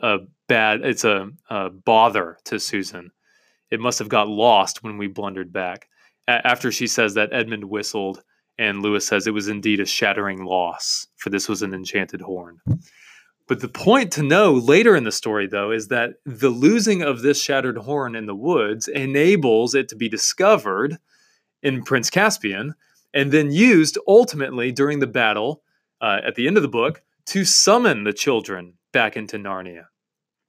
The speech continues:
That in effect, the horn is the one gift of these kings and queens of Narnia that the old Narnians discover. The rest of them, as we know,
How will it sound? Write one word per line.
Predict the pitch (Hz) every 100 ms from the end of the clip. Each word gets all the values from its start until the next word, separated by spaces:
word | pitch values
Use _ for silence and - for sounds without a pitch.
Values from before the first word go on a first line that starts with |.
| _ -
That | 160 165
in | 175
effect, | 170 202 196 196 127
the | 131
horn | 120 180 214 165
is | 127
the | 135
one | 117 117 147 143 131 107
gift | 131 139 143 - _ _ -
of | 127 113
these | 131 120 110
kings | 151 139 123
and | 113
queens | 123 113
of |
Narnia | 110 110 113 117 131 _ _ _
that | 123 131 123
the | 143
old | 143 139
Narnians | 139 147 151 151 -
discover. | 156 - 175 202 87 - _
The | -
rest | 127 175 -
of | 127
them, | 127 135
as | 120
we | 120 117
know, | 113 113 127 185 101 127